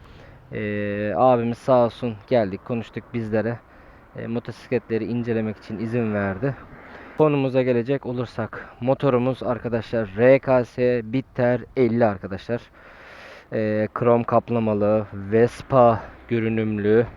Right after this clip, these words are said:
Bakın, daha motorlarımız sıfır, jelatinleri duruyor. Hatta şunda bile poşeti duruyordu da, "Hadi," dedi, "poşetle faşır fuşur binme, sana sökeyim," dedi, sağ olsun. Sele kalitesini falan bakacağız yolda.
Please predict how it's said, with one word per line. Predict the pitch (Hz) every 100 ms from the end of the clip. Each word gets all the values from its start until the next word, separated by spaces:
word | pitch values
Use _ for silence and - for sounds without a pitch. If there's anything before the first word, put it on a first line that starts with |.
| -
Bakın, | 117 - 110 101
daha | 117 117 110 - -
motorlarımız | 120 113 120 113 117 117
sıfır, | - - 95
jelatinleri | 101 101 98 107 107 113
duruyor. | 107 101 113 - - -
Hatta | - 113 - 131
şunda | 123 - 127 127
bile | 123 113
poşeti | 113 - 104 104
duruyordu | 107 123 131 139
da, | 117 - - - -
"Hadi," | - 131 131
dedi, | 127
"poşetle | - 113 - 123 120
faşır | - 131 139
fuşur | 117 - 135
binme, | 147 143
sana | 127 135 135
sökeyim," | - 139 - 131
dedi, | 110 95
sağ | - 120 117
olsun. | 101 - 135 - - - - -
Sele | - 120 120
kalitesini | - 127 117 127 127
falan | 117 113 104 107
bakacağız | 127 147 151 151 139
yolda. | 147 139 135 151